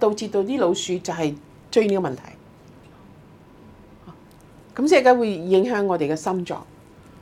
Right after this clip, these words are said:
咁即係點啊？嗰啲係老鼠啫，我係人嚟㗎嘛。<laughs> 所有嘅研究都係咁樣做㗎啦。點解搵老鼠？因為好似人嗰個效果嘅。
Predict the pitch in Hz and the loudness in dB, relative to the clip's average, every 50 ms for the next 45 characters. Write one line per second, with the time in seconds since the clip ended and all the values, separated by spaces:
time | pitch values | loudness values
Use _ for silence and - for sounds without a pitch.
0 | - - - - 170 196 247 269 277 277 269 - - 277 220 190 196 175 208 226 | -20 -20 -14 -8 -6 -4 -4 -2 -4 -4 -4 -2 2 2 2 2 2 2 2 4
1 | 185 170 170 170 - - - 294 330 523 480 349 - - 349 - 269 269 269 349 | 4 2 2 -2 -6 -2 2 4 6 8 8 8 8 6 6 2 -2 2 4 6
2 | 294 311 320 311 269 226 208 233 202 185 147 123 123 127 135 156 202 233 240 226 | 6 6 6 4 4 2 2 2 2 0 -2 -2 -4 -8 -6 -6 -4 -4 -2 -4
3 | 220 220 226 - - 349 330 - - - - - - - - - - - - - | -4 -6 -8 -8 -8 -8 -8 -8 -14 -20 -20 -20 -20 -20 -20 -20 -20 -20 -18 -16
4 | - - - 220 330 415 415 381 359 349 349 330 339 170 160 160 175 170 214 339 | -14 -12 -6 0 2 4 6 6 6 8 6 6 6 4 2 2 2 2 2 2
5 | 320 190 170 208 262 311 - 214 170 165 175 190 202 220 240 277 302 - - - | 0 0 0 -2 -2 -2 0 0 0 0 0 -2 0 0 -2 -2 -4 -10 -18 -20
6 | - - - 262 311 415 370 294 254 302 285 233 226 254 - 269 233 254 302 277 | -12 -4 0 2 4 4 4 4 4 2 2 0 -2 -2 -2 -2 -2 -2 0 -2
7 | 220 226 226 - - - - 185 190 214 208 156 135 143 156 175 190 190 170 160 | -2 -4 -4 -8 -10 -8 -8 -6 -2 -2 -2 -2 -2 -4 -4 -2 -2 -2 -2 -2
8 | 143 127 131 - - 147 117 131 143 131 | -6 -10 -8 -8 -6 -6 -6 -6 -10 -12